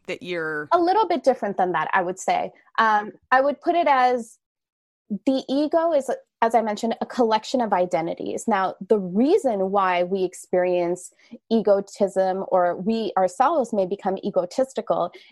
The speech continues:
Speaker 2: is when, as the Enneagram also explains, when our level of awareness or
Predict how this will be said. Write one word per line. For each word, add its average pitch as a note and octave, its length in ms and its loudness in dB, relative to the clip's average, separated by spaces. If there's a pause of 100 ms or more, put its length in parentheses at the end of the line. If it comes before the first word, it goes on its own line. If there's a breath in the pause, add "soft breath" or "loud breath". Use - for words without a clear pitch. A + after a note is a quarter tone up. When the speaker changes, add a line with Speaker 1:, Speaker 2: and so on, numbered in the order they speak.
Speaker 2:
is A3 180 0
when, G3 400 -2
as G3 200 0
the G3+ 120 -4
Enneagram F3+ 640 -4 (320)
also C4 360 2
explains, F3+ 760 -4
when G#3 300 -2
our G#3 180 0
level A3 380 0
of A3 100 0
awareness G3 640 -2
or G3 100 -2